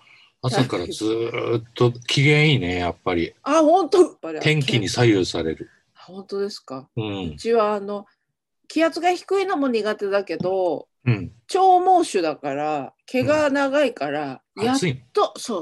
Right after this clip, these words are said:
Speaker 2: う、
Speaker 1: うん。
Speaker 2: やっとちょっとなんか寒暖差に慣れてきて、あったかくていいなぐらいに思ってたのに、今日ずっとハンモックにいますよ、なんか。
Speaker 1: あ、ほんと。俺が今日、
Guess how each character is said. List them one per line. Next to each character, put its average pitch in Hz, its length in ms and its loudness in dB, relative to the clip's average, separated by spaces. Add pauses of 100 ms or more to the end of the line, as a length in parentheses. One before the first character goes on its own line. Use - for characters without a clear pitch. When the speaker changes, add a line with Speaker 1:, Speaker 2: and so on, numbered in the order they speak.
Speaker 2:
う、 - 20 -16
Speaker 1:
う - 40 -16
ん。 - 20 -12
Speaker 2:
や 247 180 -4
っ 277 100 -10 (120)
と 440 140 -4
ち - 120 0
ょ 523 120 4
っ - 40 -20
と 262 140 0
な 247 180 2
ん 226 60 -8
か 202 260 -4
寒 240 260 -4
暖 240 200 0
差 220 160 -4
に 196 60 -8
慣 214 140 -4
れ 208 80 -2
て 196 160 -6
き - 140 -18
て、 180 140 -8 (260)
あ 196 100 -12
っ - 80 -14
た 208 120 -10
か 214 120 -10
く - 140 -20
て 196 140 -8
い 202 160 -8
い 196 40 -12
な 190 320 -14
ぐ 185 140 -6
ら 175 140 -6
い 170 40 -12
に 170 80 -14
思 165 200 -12
っ 165 40 -18
て - 120 -18
た 160 100 -8
の 147 120 -8
に、 139 140 -14 (480)
今 247 200 -2
日 - 80 -14
ず - 120 -14
っ - 40 -20
と 269 80 -4
ハ 320 160 -4
ン 320 80 -2
モ 359 140 -2
ッ - 20 -14
ク 202 180 -4
に 151 80 -8
い 147 40 -10
ま 139 140 -12
す - 180 -20
よ、 127 60 -20
な 139 60 -20
ん 135 80 -20
か。 - 20 -20 (440)
Speaker 1:
あ、 - 20 -8
ほ 87 200 -10
ん 117 100 -14
と。 107 340 -4 (540)
俺 123 180 4
が 127 140 4
今 120 260 0
日、 - 440 -12